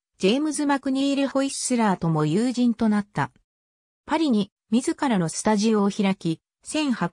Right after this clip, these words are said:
百八十年にはサージェントとオランダを旅し、十七世紀の画家、フランス・ハルスの作品を研究し、多くの芸術家が集まった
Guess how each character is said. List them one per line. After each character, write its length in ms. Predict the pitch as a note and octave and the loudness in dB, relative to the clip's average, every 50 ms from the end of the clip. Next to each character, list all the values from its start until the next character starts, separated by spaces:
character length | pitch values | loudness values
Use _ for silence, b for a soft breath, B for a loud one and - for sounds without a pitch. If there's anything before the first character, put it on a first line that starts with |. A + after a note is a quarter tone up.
| _ - | _ -4
百 220 | A#3 A#3+ - - | -4 -4 -2 -4
八 320 | B3+ A#3 B3 A#3 - A#3 A#3+ | -4 -4 -4 -4 -2 -4 -2
十 220 | B3+ C#4 C4+ C4 | 0 0 2 2
年 180 | A#3+ G#3+ G#3 G3 | 2 2 2 2
に 160 | F#3 F3 D#3+ | 2 2 2
は 200 | D#3 D3+ - - _ _ _ _ - | 0 0 -2 -4 _ _ _ _ -4
サ 200 | - D#4 D#4 C#4+ | 0 0 0 0
ー 20 | |
ジ 120 | C#4+ D4 | 0 0
ェ 40 | B3+ | 0
ン 60 | A3 | 0
ト 120 | G3+ G3 F3 | 0 -2 -2
と 140 | - F3 D#3 | 0 0 0
オ 80 | D3+ | 2
ラ 120 | D#3+ G#3 A#3+ | 2 2 2
ン 60 | A#3+ | 2
ダ 140 | A#3 A#3 A3+ | 2 0 0
を 80 | A3 | 0
旅 260 | G#3+ G3+ F#3+ G3 F#3 | 0 0 0 0 0
し、 240 | F#3+ - D#3 C#3 b b b b b _ - | 0 -2 -6 -8 b b b b b _ -2
十 200 | E3+ G3+ C4 D4 | 0 2 2 2
七 280 | D4 D4+ D4 D4 D4 | 0 -2 -2 -2 -4
世 240 | - - C#4+ C#4+ C4+ | -4 -4 -2 -4 -2
紀 140 | - A3 G3+ | 0 0 0
の 100 | F#3 F3 | 2 2
画 140 | E3 D3+ D3 | 0 0 0
家、 220 | - E3+ D#3+ - _ _ _ _ _ | 0 -2 -4 -4 _ _ _ _ _
フ 160 | - - F3+ | -4 0 0
ラ 140 | A3+ C4 D4 | 2 2 0
ン 80 | C#4+ | -2
ス・ 160 | - - C#4 | -4 -6 -4
ハ 120 | - C#4 C#4+ | -2 -2 -2
ル 140 | C#4+ C#4 A#3+ | 0 -2 -2
ス 140 | - - | -2 0
の 160 | G#3 G3+ F#3 F3 | 0 0 0 0
作 240 | - F3 - - | -4 -6 -8 -8
品 280 | - - B3+ B3 A#3+ A#3 | -4 -2 0 2 2 0
を 60 | A3 | 0
研 240 | - - G3 G#3 G#3+ | 0 0 0 2 0
究 240 | - - - G#3 G3+ | 0 -2 -2 -2 -2
し、 300 | F#3+ - F#3+ F3+ - _ _ _ _ - | -2 -2 -2 -2 -4 _ _ _ _ 0
多 200 | C4+ D4 D#4 - | 2 2 2 2
く 140 | - A#3+ G3 | 0 0 0
の 120 | E3+ D3+ | 0 0
芸 240 | - F3+ F#3 A#3 B3 | 0 2 2 2 2
術 220 | - B3+ - - | 0 -4 -6 -4
家 160 | - A#3+ A#3+ | -2 0 0
が 200 | A3+ A3+ A3 G#3+ | 2 2 0 0
集 160 | G#3 - - G3+ | -2 -2 0 2
ま 120 | G3 G3 | 2 2
っ 80 | G3 - | 0 -2
た 200 | - F3 E3+ F3 | -4 -6 -6 -6